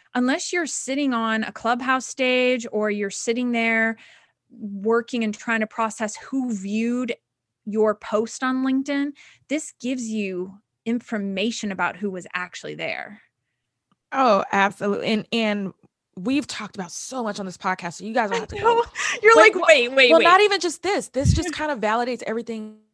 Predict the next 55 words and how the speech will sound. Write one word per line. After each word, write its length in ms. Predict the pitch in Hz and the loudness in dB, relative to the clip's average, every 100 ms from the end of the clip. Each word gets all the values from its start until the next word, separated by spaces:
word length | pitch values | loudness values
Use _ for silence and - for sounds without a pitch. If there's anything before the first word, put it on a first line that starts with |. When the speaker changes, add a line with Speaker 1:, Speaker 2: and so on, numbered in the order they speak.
| 208 - | -16 -10
Speaker 2:
we've 240 | 185 226 | -6 -6
talked 200 | - 220 | -4 -2
about 160 | 202 185 | 0 0
before, 260 | 196 349 | 0 0
because 160 | 339 190 | 0 0
I 80 | 196 | -2
told 260 | - 349 | 0 -2
them, 140 | 269 180 | -2 -4
like, 260 | 170 165 - | -6 -8 -6
email 340 | 233 262 269 277 | -4 0 0 2
addresses 380 | 208 175 175 | 2 0 -2
are 60 | 180 | 0
like 220 | 175 160 | 0 -2
cash, 520 | - 214 208 165 - - | -4 -2 -2 -4 -10 -6
and 80 | 190 | -6
it's 160 | 180 | -4
what 140 | 214 - | -6 -6
you 80 | 180 | -6
do 220 | 196 262 | -4 -2
with 120 | 240 | -2
them 160 | 180 170 | -2 -2
once 220 | 175 185 | -4 -6
you, 80 | - | -4
first 240 | - 480 - | 0 2 6
off, 200 | 202 202 | 4 4
you 120 | 202 | 0
have 160 | 214 208 | 0 0
to 80 | |
have 160 | 202 185 | 0 0
the 100 | 170 | -2
intentionality 640 | 170 196 180 170 170 165 156 | -6 -8 -6 -2 0 0 -4
to 100 | 151 | -6
get 220 | 151 - | -6 -8
them. 220 | - - - - - - | -14 -16 -20 -20 -20 -16
And 80 | 190 | -4
then 100 | 202 | 2
Speaker 1:
Yeah. 60 | 196 | 4
Speaker 2:
having 200 | 240 294 | 4 2
something 260 | 240 233 | -2 -4
set 220 | 208 190 180 | -4 0 2
up 160 | 180 | 2
where 100 | 180 | 0
you 120 | 175 | -2
can 200 | 165 180 170 | -4 -4 -2
nurture 360 | 160 180 190 | -4 -2 -2
that 180 | 175 165 156 | -2 -2 -2
audience, 640 | 160 170 185 247 262 - - - - | -2 -2 -4 -6 -8 -12 -20 -20 -10
because 420 | 180 202 208 185 - | -8 -2 -2 -2 -4
they're 120 | 233 | -2
not 240 | 254 294 294 | 2 0 0
gonna, 260 | 294 269 - - - - | -2 -2 -4 -12 -20 -10
for 100 | 277 | -6
some 220 | - 330 | -4 -2
of 80 | 320 | 0
them, 240 | 320 | -2